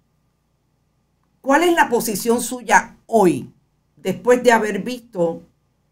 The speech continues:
y, y ha consumido mayor información de lo que dice la historia,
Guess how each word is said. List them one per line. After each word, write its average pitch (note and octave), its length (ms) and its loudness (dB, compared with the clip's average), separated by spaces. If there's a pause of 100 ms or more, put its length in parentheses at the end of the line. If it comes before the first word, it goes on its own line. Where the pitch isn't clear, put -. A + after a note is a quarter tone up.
(340)
y, D#3 560 -20 (1040)
y G#3 160 -6
ha A3+ 460 2
consumido G#3+ 920 0
mayor E3 420 -4
información F#3+ 840 -6
de D3+ 100 -8
lo D3 140 -6
que D3 120 -10
dice D#3+ 280 -12
la F3+ 80 0
historia, E3 640 -2